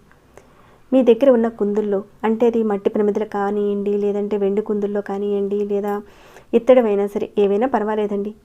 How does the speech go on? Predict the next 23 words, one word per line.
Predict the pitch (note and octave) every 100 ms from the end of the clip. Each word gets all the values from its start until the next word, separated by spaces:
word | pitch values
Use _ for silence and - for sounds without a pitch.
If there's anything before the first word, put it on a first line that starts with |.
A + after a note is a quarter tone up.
| A#3
ఒక | A3+
రెండు | G#3+ G#3
కుందులు | A#3 A3+ A#3
కానీ, | A#3 A#3 D#4 - - - - -
లేదంటే | C4+ C4 C#4 D4+
ఒక | C#4
రెండు | A3 A3
ప్రమిదలు | B3+ A3 G#3 G#3
కానీ | A3
తీసుకోండి. | B3 G3+ - - G#3 G#3+ - - - - _ _
ఇక | C4+ C#4+
వెంకటేశ్వర | C4+ C4 D#4+ D#4+
స్వామి | D#4 C4
వారి | B3
యొక్క | A#3 A#3
పటానికి | G#3+ G#3+ B3 A#3+ A#3 A3
అటువైపు | A3 A3+ B3 A#3 A#3+
ఇటువైపు | B3+ A3+ G#3 G#3 D4 F4 - _
ఆ | G#3
కుందులు | G#3 G3 A3
పెట్టండి. | A#3 G3+ G3+ G3+ G#3 - _ - - - -
ఒక | B3+
కుందులో | C4+ C4 B3 C4 C4+